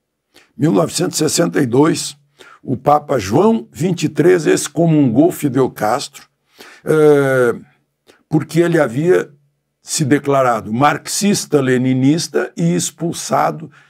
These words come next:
cento e trinta e cinco padres de Cuba e fechado todas as escolas católicas de Cu-, Cuba ao assumir um poder que já dura aí sessenta e, sessenta e dois anos,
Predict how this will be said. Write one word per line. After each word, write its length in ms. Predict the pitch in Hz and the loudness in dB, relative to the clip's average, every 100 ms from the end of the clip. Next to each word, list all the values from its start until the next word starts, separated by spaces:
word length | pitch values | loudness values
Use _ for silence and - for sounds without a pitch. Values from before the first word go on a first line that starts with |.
| _ | _
cento 560 | - - 196 220 214 | -6 0 2 2 2
e 60 | 175 | -4
trinta 400 | - 165 170 170 | 0 0 0 0
e 80 | 131 | -2
cinco 360 | - 156 170 156 | 0 -4 -4 -4
padres 540 | - 127 135 139 117 | 0 0 0 -4 -6
de 120 | 101 | -8
Cuba 540 | 110 - 165 180 - - _ _ _ | -16 -6 -4 -4 -8 -10 _ _ _
e 120 | 160 | -4
fechado 640 | 151 180 156 - 170 160 156 _ | 2 2 2 0 0 0 -8 _
todas 400 | 220 233 - 180 | -2 -2 -2 -4
as 160 | 170 131 | -4 -8
escolas 580 | 156 - 160 165 151 | -10 -6 -4 -2 -4
católicas 680 | - 147 143 147 147 143 127 | -6 -8 -2 -2 -2 -6 -8
de 100 | 120 - _ | -8 -14 _
Cu-, 240 | - 170 170 | -8 -8 -6
Cuba 440 | - 151 165 190 170 - _ | 0 0 2 -4 -8 -20 _
ao 260 | - 165 170 | -2 0 2
assumir 460 | 170 185 160 156 | -2 -2 0 0
um 100 | 170 | -2
poder 440 | 175 175 123 143 - | -2 -2 0 -2 -2
que 100 | 151 | -6
já 160 | 165 | -6
dura 320 | 117 131 147 | -4 -4 -4
aí 400 | 101 110 151 156 | -6 -6 -4 -4
sessenta 600 | 135 - 107 - 135 131 | -4 -6 -6 -2 -4 -4
e, 300 | 120 95 78 _ _ | -6 -6 -14 _ _
sessenta 500 | - 269 - 359 190 | -12 -10 -4 -4 -2
e 60 | 147 | -2
dois 300 | 127 107 85 | -2 -2 -4
anos, 460 | 80 - - - | -8 -12 -16 -20